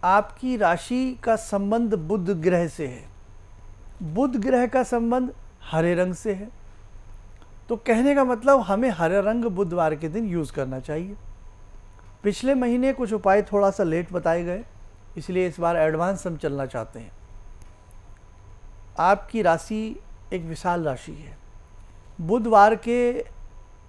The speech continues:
संबंध में बहुत सारे उपाय आपकी राशि से बनते हैं। आपकी मिथुन राशि,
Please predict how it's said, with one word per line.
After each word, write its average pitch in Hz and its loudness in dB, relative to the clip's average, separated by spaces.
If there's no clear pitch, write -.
संबंध 196 2
में 226 -2
बहुत 233 -6
सारे 214 2
उपाय 175 2
आपकी 156 -2
राशि 143 -2
से 160 -8
बनते 143 -4
हैं। - -12
आपकी 196 2
मिथुन 190 -4
राशि, 202 -2